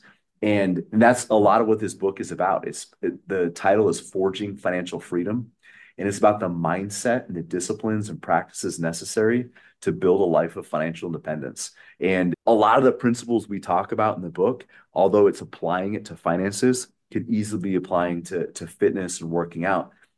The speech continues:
'cause it's, it's the same mindsets. It's the slow, steady progress. It's the habits. It's the, the discipline and the patience. It's being willing to do the things others aren't willing to do to get a result others aren't going to have.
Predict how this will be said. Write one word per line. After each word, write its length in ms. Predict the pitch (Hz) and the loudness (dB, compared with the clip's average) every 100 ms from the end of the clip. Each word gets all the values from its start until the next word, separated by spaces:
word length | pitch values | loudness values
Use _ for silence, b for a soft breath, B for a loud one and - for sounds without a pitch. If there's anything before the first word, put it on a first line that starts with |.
| _ | _
'cause 200 | - 90 | -6 -4
it's, 460 | 85 - - - - | -6 -8 -10 -10 -6
it's 160 | 98 | -4
the 80 | 104 | -2
same 260 | - 101 92 | -2 0 0
mindsets. 600 | 80 82 85 64 - - _ _ - | 0 -2 -2 -6 -6 -14 _ _ -12
It's 100 | 92 | -8
the 100 | 98 | -6
slow, 520 | - - 104 101 104 | -6 -6 4 6 6
steady 340 | 107 117 101 85 | 4 2 0 0
progress. 720 | - 85 82 82 78 - - 85 | 0 2 2 0 -2 -4 -16 -6
It's 140 | 98 - | -4 -4
the 80 | 92 | -8
habits. 640 | - 95 82 82 - - | 0 2 2 0 -4 -8
It's 220 | 101 90 | -8 -8
the, 380 | - 92 80 78 _ - | -2 0 2 -2 _ -6
the 100 | 82 | 0
discipline 520 | 104 101 104 95 85 | 2 2 -2 -4 -4
and 100 | 80 | -4
the 40 | |
patience. 640 | - 101 95 - 82 - - B B - | -2 -2 0 -2 -6 -6 -12 B B -2
It's 160 | 101 | -2
being 340 | 104 120 120 98 | 8 10 10 8
willing 300 | 107 120 113 | 4 6 4
to 120 | 101 | -2
do 220 | 82 101 | -6 -4
the 100 | 107 | -4
things 340 | 104 101 92 85 | -2 -2 -2 -2
others 460 | 87 98 87 - - | 0 2 0 -4 -4
aren't 200 | 82 90 | -2 -2
willing 280 | 92 92 87 | -2 -2 -2
to 120 | - | -2
do 280 | 85 87 110 B B | 0 0 0 B B
to 80 | - | -8
get 180 | 82 95 | 2 4
a 60 | 92 | 4
result 480 | 85 78 82 82 | 2 0 0 0
others 280 | 85 82 82 | -2 -4 -4
aren't 180 | 73 - | -6 -8
going 180 | 85 76 | -10 -8
to 60 | |
have. 320 | 67 65 - | -6 -6 -8